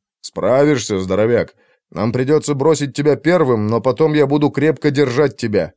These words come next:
крикнул он ему в ухо, чтобы привести в чувство. Мексиканец кивнул и поморщился. «Дэн, время!» закричал Макаров. Даск всматривался в темноту вентиляционного прохода.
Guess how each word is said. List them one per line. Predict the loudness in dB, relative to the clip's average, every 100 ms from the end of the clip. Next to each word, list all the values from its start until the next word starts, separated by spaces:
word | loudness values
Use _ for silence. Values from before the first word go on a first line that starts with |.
| _ _
крикнул | -8 -6 -4 -4
он | -4
ему | -4 -4 -2
в |
ухо, | -4 -4 -6
чтобы | -6 -6 -6
привести | -4 -6 -6 -8
в | -8
чувство. | -10 -12 -10 -12 -12 _ _ _
Мексиканец | -6 -4 -4 -2 0 0 -2
кивнул | -4 -4 0 0 0
и | -2
поморщился. | -2 0 -2 -4 -10 -14 -16 -18 _ _ _ _
«Дэн, | -4 0 2 2
время!» | 2 2 2 2 0 -2 -8
закричал | -6 -4 -2 -2 0 0
Макаров. | 0 -2 -2 -4 -6 -14 _ _ _ _ -16
Даск | -2 0 0 -2 -8 -14
всматривался | -8 -2 -2 0 0 0 -2
в | -4
темноту | -4 -4 -4 -4
вентиляционного | -4 -4 -6 -4 -4 -2 -4 -6
прохода. | -6 -8 -8 -8 -8